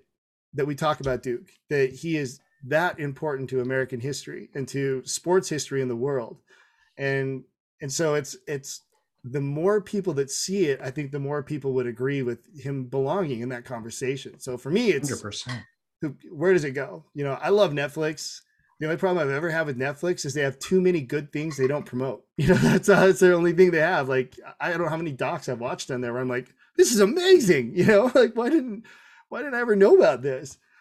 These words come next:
Speaker 1: But it's, you know, whatever, whatever gets at eyeballs, you know, I,
Speaker 2: Well,
Speaker 1: I'm, that's what I'm
Speaker 2: the,
Speaker 1: for.
Speaker 2: um, I agree with you. They don't promote hardly anything, but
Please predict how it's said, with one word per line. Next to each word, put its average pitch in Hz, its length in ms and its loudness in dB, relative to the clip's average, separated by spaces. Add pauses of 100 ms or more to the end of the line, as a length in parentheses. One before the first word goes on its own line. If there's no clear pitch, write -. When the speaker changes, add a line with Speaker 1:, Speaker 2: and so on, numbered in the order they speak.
(360)
Speaker 1:
But 202 120 6
it's, 208 160 0
you 214 40 -4
know, 196 200 4
whatever, 196 480 4
whatever 220 220 -2
gets 196 200 2
at 156 80 0
eyeballs, 135 540 -4 (480)
you 135 100 -4
know, 139 160 -2
I, 165 140 0
Speaker 2:
Well, 127 340 2
Speaker 1:
I'm, 165 180 -14 (540)
that's 127 140 -10
what 139 80 -2
I'm 156 80 6
Speaker 2:
the, 139 260 4
Speaker 1:
for. 147 100 -2
Speaker 2:
um, 117 380 2 (260)
I 151 120 6
agree 139 240 6
with 127 100 6
you. 117 100 2
They 123 140 4
don't 120 240 4
promote 110 480 -2 (180)
hardly 113 440 2
anything, 143 600 -2 (120)
but 117 360 4